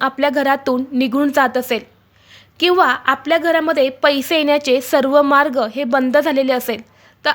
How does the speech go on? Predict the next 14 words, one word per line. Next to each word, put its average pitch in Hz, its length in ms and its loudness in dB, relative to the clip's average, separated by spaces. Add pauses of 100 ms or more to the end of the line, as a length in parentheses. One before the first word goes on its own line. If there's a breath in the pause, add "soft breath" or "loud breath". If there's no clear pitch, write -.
आपल्या 285 300 0
घरामध्ये 311 540 0
पैसे 277 420 -2
येण्याचे 294 320 -2
मार्ग 277 420 0
हे 233 180 -6
मोकळे 277 420 2
होण्यासाठी 294 600 -4 (400 loud breath)
आणि 277 300 2
आपल्यावर 302 420 2
असणारा 285 420 -2
कर्जाचा 269 560 0
डोंगर 262 440 0
हा 254 200 -4